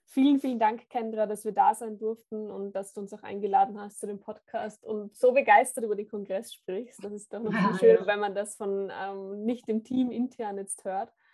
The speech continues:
Speaker 1: Ähm, und an euch da draußen, wir würden uns riesig freuen, wenn ihr dabei seid, wenn ihr das Event teilt, wenn ihr eure Eindrücke teilt, wenn ihr schon dabei wart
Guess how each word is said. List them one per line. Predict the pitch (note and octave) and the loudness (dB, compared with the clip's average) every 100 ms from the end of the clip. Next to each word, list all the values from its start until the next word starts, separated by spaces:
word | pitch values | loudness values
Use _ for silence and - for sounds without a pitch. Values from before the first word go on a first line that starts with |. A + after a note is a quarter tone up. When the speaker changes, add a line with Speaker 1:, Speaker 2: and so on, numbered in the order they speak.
| _ _ - | _ _ 2
Speaker 1:
Ähm, | G#3+ G#3 G#3 | 4 4 0
und | - G#3+ | -2 -2
an | G#3 | -4
euch | - G3+ A3 | -2 -2 -2
da | A3 | -10
draußen, | G3 G3 A3 - A3 | -6 -4 -4 -6 -6
wir | G#3 | -2
würden | G3+ G3+ | 0 -2
uns | G#3 - | -6 -8
riesig | A3 G#3+ - | -10 -10 -14
freuen, | - F#3 G#3 G#3 | -6 -6 -4 -8
wenn | G3+ | -8
ihr | G3 | -8
dabei | G3+ F#3+ G3 | -2 0 0
seid, | A#3 A#3 A#3+ B3 _ | 0 -2 -2 -8 _
wenn | G#3+ G#3+ | -10 -6
ihr | G3+ | -4
das | G3 G3 - | -6 -8 -10
Event | G3+ G3 G#3 - | -8 -8 -10 -14
teilt, | - G#3 G#3 A#3 A#3 - | 0 0 2 -4 -12 -12
wenn | G#3 G#3 | -10 -10
ihr | G#3+ G#3 G3 | -6 -6 -4
eure | G3 F#3+ | -4 -4
Eindrücke | - A#3 B3+ B3 A3 | -2 -2 -2 -4 -4
teilt, | G#3+ A3 G#3 G#3+ | -2 0 0 -4
wenn | A3 | -2
ihr | A3 | -2
schon | A3+ G3+ | -2 -6
dabei | G3 F#3+ G3 | -4 -2 0
wart | G3 G3 A3+ | 0 2 0